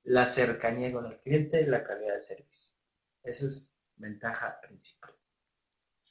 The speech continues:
Pero sí creo definitivamente que la pequeña firma necesita invertir en plataformas tecnológicas. Hacerle la vida cómoda, eh,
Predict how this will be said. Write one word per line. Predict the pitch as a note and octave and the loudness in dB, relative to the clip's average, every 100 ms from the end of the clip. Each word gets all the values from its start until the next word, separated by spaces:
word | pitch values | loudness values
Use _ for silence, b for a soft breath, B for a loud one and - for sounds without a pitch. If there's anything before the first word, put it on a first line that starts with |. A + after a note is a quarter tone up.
| b b b b b _ _ _ | b b b b b _ _ _
Pero | D3+ D3+ D3 | 12 12 12
sí | - E3+ | 12 8
creo | - F3 D#3+ | 12 12 12
definitivamente | D#3 - C#3 C3+ C3 D3+ D3+ D#3 E3 D#3+ F3 F#3+ G3+ - _ - | 12 12 10 10 8 10 12 10 6 4 6 6 4 -6 _ 4
que | C3 B2+ | 8 10
la | B2+ - | 8 6
pequeña | A2+ A2 A#2+ C#3+ | 2 0 4 4
firma | C#3+ E3+ D#3 E3+ - - | 6 6 6 6 2 -4
necesita | A#2+ A#2 A2 - G#2+ - D3+ C#3 D3+ E3+ G3+ - _ _ _ _ _ _ _ _ - | -2 0 2 2 2 0 -2 -2 2 2 0 -8 _ _ _ _ _ _ _ _ 0
invertir | E3+ F#3 D3+ C3+ - C#3+ D3+ D3 C#3+ - _ _ _ - | 4 8 10 10 8 6 8 6 0 -10 _ _ _ 2
en | B2+ B2+ | 2 4
plataformas | C3+ A#2+ - G#2+ - A2+ A2 - | 8 6 6 0 0 2 2 0
tecnológicas. | G2+ G2 - - _ _ - - _ _ _ _ _ _ _ _ _ _ _ _ _ _ _ _ _ _ _ _ _ _ _ _ _ | -6 -6 -10 -14 _ _ -18 -18 _ _ _ _ _ _ _ _ _ _ _ _ _ _ _ _ _ _ _ _ _ _ _ _ _
Hacerle | - - C3 C#3 C3+ | -8 0 4 6 8
la | A#2 | 6
vida | A#2 A#2+ B2 A#2+ - - | 4 2 4 2 -2 -12
cómoda, | - B2 B2+ B2 A#2+ A#2+ - - | -4 0 2 4 4 2 0 -6
eh, | A2+ G#2+ G#2 G2+ | -8 -6 -4 -6